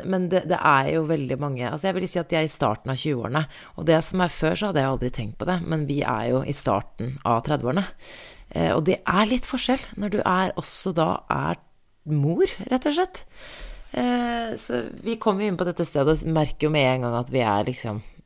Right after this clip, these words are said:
ja, vi er noen år eldre. Og, og så ble det så utrolig synlig også. Jeg bare tenkte sånn, men, og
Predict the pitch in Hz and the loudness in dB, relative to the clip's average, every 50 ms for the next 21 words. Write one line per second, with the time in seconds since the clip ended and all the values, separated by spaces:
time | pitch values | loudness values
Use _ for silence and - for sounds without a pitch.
0 | _ _ _ _ _ _ _ - - - 117 - - - - - - - _ _ | _ _ _ _ _ _ _ -8 -4 -4 -4 -4 -4 -10 -14 -20 -20 -20 _ _
1 | - - - 165 170 - - 131 127 135 160 190 196 180 151 139 127 117 110 - | -20 -8 -2 0 0 2 4 4 4 4 4 2 2 4 4 4 2 2 0 0
2 | 120 139 143 135 - - - - - - - - - - - - - 190 - - | 2 2 2 2 -2 -10 -20 -20 -20 -20 -20 -20 -20 -8 -2 0 0 0 0 -2
3 | - - - 190 170 175 160 151 151 151 - 214 202 - - - - - 139 135 | -2 -2 -2 -2 0 0 0 2 0 -2 -4 -6 -8 -8 -8 -8 -6 -4 -4 -4
4 | 117 120 123 175 180 - - - - - - 254 277 277 196 147 - 117 117 131 | -4 -4 -6 -4 0 0 2 2 2 2 0 -2 -4 -2 -2 -2 -2 -4 -4 -4
5 | 180 240 370 427 330 254 - 262 - - 254 240 - - 226 - - - - - | -4 -4 -4 -4 -4 -4 -2 -4 -4 -4 -6 -4 -4 -6 -6 -6 -8 -12 -20 -20
6 | - - - - - - - - - 233 226 - - 262 | -20 -20 -20 -20 -20 -20 -10 -6 -6 -6 -4 2 4 6